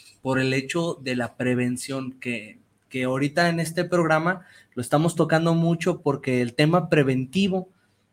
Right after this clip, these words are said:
de si nosotros podemos evitarlo, qué mejor. Si nosotros podemos evitar tener un pro-,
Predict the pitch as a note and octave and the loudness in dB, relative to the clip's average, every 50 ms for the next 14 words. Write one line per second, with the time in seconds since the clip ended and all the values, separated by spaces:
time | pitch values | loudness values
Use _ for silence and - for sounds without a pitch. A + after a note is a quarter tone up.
0 | _ _ _ _ _ C3 C3 C3 C3 - - - _ _ _ _ _ - D3+ C#3+ | _ _ _ _ _ -4 -4 -4 -4 -8 -16 -20 _ _ _ _ _ 0 2 4
1 | C#3+ C#3+ C#3+ F#3+ F#3 F#3 G#3+ G3+ - - - D3 C#3+ D3 D#3 E3 F3 F3+ F3 - | 4 4 4 2 2 4 2 0 0 0 2 4 4 4 4 2 0 -2 -2 -6
2 | - - _ _ _ _ _ _ _ _ - C#3 C#3 C3 C3+ B2+ - - E3+ F3 | -10 -16 _ _ _ _ _ _ _ _ -4 -2 -2 -2 -2 -2 4 6 6 6
3 | F#3+ G3+ A3+ A#3+ C4+ - - - _ _ _ - D3 C#3+ C#3+ C#3 C#3+ - A#2 G#2 | 6 6 2 0 -2 -4 -8 -16 _ _ _ 2 2 2 2 0 -2 -6 -8 -8
4 | - A#2 - _ _ _ - C3 D3 C#3+ C#3 B2 C3 E3 D3+ F3 F3+ F3+ - D#3+ | -8 -12 -16 _ _ _ -10 -6 -2 -2 -2 0 -2 -2 -2 -2 -4 -2 -2 -2
5 | D3+ D#3+ F3 E3+ - - B2+ C3+ B2+ C3 D3+ D#3 D#3 D3+ D#3+ D#3 D#3 D#3 D#3 E3 | 0 0 0 -2 0 0 0 -2 0 0 -2 -2 0 -2 -2 0 0 0 0 -2
6 | E3+ E3 D#3+ D#3+ E3 D#3+ D#3 D3+ D3+ D3 | -2 -4 -4 -2 -2 0 0 -2 -4 -8